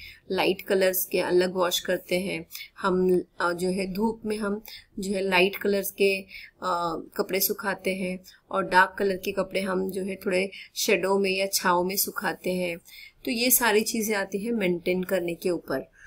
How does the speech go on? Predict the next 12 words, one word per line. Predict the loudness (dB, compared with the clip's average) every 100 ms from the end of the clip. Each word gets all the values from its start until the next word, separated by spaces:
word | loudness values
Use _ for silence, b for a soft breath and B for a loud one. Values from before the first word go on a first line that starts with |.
| B _
Okay, | -2 0 -2 -2 -8 -20 -4
Next | 2 4 4 2
है | 2
scope | 2 2 0 2 2
of | 2
home | 0 -2 0
science, | 0 0 0 -2 -2
तो | -2 0
ये | 2 0
तो | -2 -4
questions | -4 -2 -4 -4 -4 -2
है, | -4